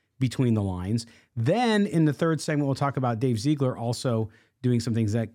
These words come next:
like that. But also we get to our Raider Nation mailbag. We got some questions to get to this week as well. If you wanna send in questions,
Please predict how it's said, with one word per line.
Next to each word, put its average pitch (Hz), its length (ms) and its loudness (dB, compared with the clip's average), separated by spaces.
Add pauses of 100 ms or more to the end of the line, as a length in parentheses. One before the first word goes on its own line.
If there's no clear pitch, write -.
like 107 220 -4
that. 104 240 -4
But - 180 -6
also 135 540 -2
we 117 200 0
get 120 400 -2
to 131 160 -4
our 110 160 -6
Raider 131 460 0
Nation 120 480 0
mailbag. 113 460 0
We 107 60 -4
got 107 160 -6
some 104 120 -10
questions 113 480 -4
to 107 80 -6
get 117 240 -4
to 113 280 -2 (380)
this 123 240 -2
week 117 260 0
as 104 140 -2
well. 127 200 0
If - 140 -4
you 208 100 4
wanna 170 280 2
send 160 340 -2
in 247 180 2
questions, 120 800 -4